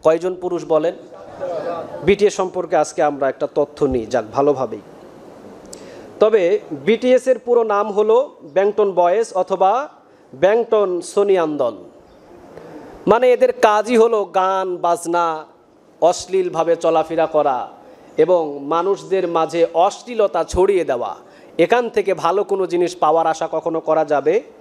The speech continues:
একজন মুসলিম হিসাবে বিটিএসকে বর্জন করা জরুরি কি? আমি একটা পোস্ট করেছিলাম এ সম্পর্কে।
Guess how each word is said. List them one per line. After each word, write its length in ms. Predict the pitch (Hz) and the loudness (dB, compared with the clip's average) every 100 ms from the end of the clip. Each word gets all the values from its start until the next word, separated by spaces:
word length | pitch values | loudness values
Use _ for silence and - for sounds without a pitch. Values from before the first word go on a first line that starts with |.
| - - - - - - - - | -20 -18 -16 -16 -16 -18 -12 2
একজন 320 | 185 202 247 | 2 4 4
মুসলিম 380 | 226 220 220 269 | 4 2 2 2
হিসাবে 340 | 240 233 220 | 2 2 2
বিটিএসকে 480 | 196 196 202 190 202 | 2 0 -2 -2 -2
বর্জন 400 | 165 165 156 175 | 2 2 2 -2
করা 280 | 170 165 160 | 0 2 2
জরুরি 440 | 151 156 170 160 | -2 -4 -2 -2
কি? 240 | 156 143 180 | -4 -4 -2
আমি 140 | 160 | 0
একটা 160 | 170 170 | -2 -2
পোস্ট 300 | 165 170 - | 0 -2 0
করেছিলাম 400 | 156 139 131 127 | 0 0 0 -2
এ 40 | |
সম্পর্কে। 480 | 120 120 107 82 - | -4 -8 -10 -14 -14